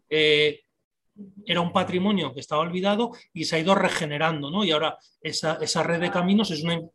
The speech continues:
se ha demostrado ya que es una infraestructura vital, no solamente para, para el turismo, sino para toda la, la socioeconomía de, del mundo rural. Y entonces eso es,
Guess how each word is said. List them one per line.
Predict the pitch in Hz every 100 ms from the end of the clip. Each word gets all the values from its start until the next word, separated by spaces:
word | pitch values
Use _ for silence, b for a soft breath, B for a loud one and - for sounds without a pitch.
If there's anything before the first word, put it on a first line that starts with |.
| _
se | - 151
ha |
demostrado | 170 180 - 196 190
ya | 185 208
que | 185
es |
una | 185 175
infraestructura | 170 - - - 202 - B B B _
vital, | 156 156 180 226 254
no | 180 190
solamente | 208 226 208 190 180 170
para, | 165 156 151 151 156
para | - 156
el | 151
turismo, | 165 185 247
sino | - 160 151
para | 151 143 -
toda | 170 208
la, | 202 170 165 160 -
la | 175 156 147 147
socioeconomía | 147 160 - 147 147 147 147 190 220
de, | 175 160 - B B
del | - 165
mundo | 160 165 160
rural. | 151 135 135 -
Y |
entonces | 160 180 160 151 151
eso | 202 214
es, | - -